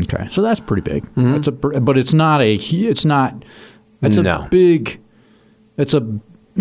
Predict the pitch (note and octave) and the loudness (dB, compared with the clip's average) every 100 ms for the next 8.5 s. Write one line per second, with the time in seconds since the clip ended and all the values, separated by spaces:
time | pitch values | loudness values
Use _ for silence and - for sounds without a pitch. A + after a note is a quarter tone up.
0 | G3+ - G#3 G#3+ G#3+ G3+ G3+ G3+ F3 E3 | 0 2 4 4 4 2 2 2 4 4
1 | C#3+ C#3+ D3 C3 D3 C#3+ G#2+ C#3 C3 A#2+ | 4 2 4 4 4 4 4 4 4 2
2 | A#2 A2+ A2+ A2 G#2+ F#2+ D#2 B2 G#2 D#2 | 2 2 2 2 2 2 2 2 2 -2
3 | - A2 F#2 F2 E2 - - C3 A#2+ - | -4 -2 0 0 -4 -10 -14 -12 -10 -12
4 | - - F3+ C#3+ C3+ C3 B2 C3+ - - | -4 0 4 4 6 6 4 2 -4 -20
5 | - - - C3 B2+ A2+ - - - C3+ | -12 -4 0 4 4 2 -4 -6 -2 2
6 | A#2 G#2 - G#3 F#3+ E3+ D#3+ D#3 C#3 - | 2 0 0 4 4 2 0 0 2 2
7 | C#3 C3 A#2+ A2 A2 G2+ F#2 F#2 G2 F#2 | 4 4 4 4 4 2 2 2 2 0
8 | B2 G#2+ G2+ G2 | 0 2 2 0